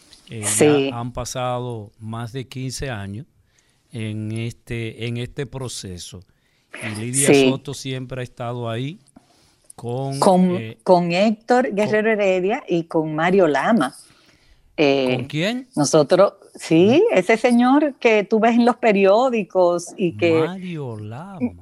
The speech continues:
Speaker 2: en la televisión, ay sí, ay sí, ese señor comenzó con nosotros, ese señor
Speaker 1: Ah, empezó con ustedes, ah, yo no sabía.
Speaker 2: No, mejor dicho, él y Héctor fueron los que comenzaron.
Speaker 1: Ya.
Speaker 2: Y yo me uní un,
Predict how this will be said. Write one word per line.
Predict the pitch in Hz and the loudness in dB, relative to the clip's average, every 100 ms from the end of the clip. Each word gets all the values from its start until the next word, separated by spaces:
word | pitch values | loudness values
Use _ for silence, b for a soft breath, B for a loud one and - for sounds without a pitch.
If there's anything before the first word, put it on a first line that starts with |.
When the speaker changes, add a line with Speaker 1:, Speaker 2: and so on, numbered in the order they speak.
| - | -2
Speaker 2:
en | 202 196 | 0 2
la | 185 180 | 2 2
televisión, | 190 180 175 175 - 185 175 175 202 247 285 269 185 | 4 4 2 0 -4 0 2 4 2 2 0 -2 -4
ay | 165 160 180 240 | -4 -4 -2 -2
sí, | 277 - 233 240 254 254 | -4 -4 -2 -2 -2 -2
ay | 202 190 220 262 | 0 0 -2 -4
sí, | - 226 226 226 190 151 143 | -4 0 0 2 2 2 0
ese | 151 160 196 | 0 2 2
señor | 185 202 208 202 202 214 214 | 2 2 2 4 4 4 0
comenzó | - 208 214 - 208 220 226 254 b b b _ | 2 2 2 2 4 6 4 -2 b b b _
con | 202 220 | 6 6
nosotros, | 247 254 190 202 214 - 131 131 - - | 6 4 6 6 4 0 -4 -4 -8 0
ese | 151 147 175 170 | 2 2 2 0
señor | 180 180 180 175 190 202 | 2 2 2 2 4 6
Speaker 1:
Ah, | 202 | 4
empezó | 202 196 | 2 0
con | - 202 214 | -2 -4 -6
ustedes, | 208 - 160 165 170 147 135 | -10 -10 -8 -6 -6 -4 -6
ah, | |
yo | 170 208 | -6 -10
no | 202 | -10
sabía. | - 147 131 156 139 95 82 - _ - B B - | -8 -10 -8 -10 -10 -10 -12 -20 _ -20 B B 6
Speaker 2:
No, | 220 220 - | 6 6 6
mejor | 185 196 196 233 | 6 6 6 4
dicho, | 202 160 160 - | 4 2 0 2
él | 170 208 | 4 6
y | 226 | 6
Héctor | 208 240 - 311 | 6 2 0 -2
fueron | - 175 180 | 0 0 0
los | 185 202 | -2 -2
que | 220 | 0
comenzaron. | 220 220 233 - 170 175 170 135 131 107 | 2 2 2 2 0 0 -2 -2 -6 -10
Speaker 1:
Ya. | 117 117 110 104 | -14 -12 -8 -2
Speaker 2:
Y | 156 151 | 0 2
yo | 156 | 2
me | 156 180 | 2 2
uní | 185 180 180 190 208 | 0 2 2 2 0
un, | 196 190 185 180 165 | 0 -2 -2 -6 -8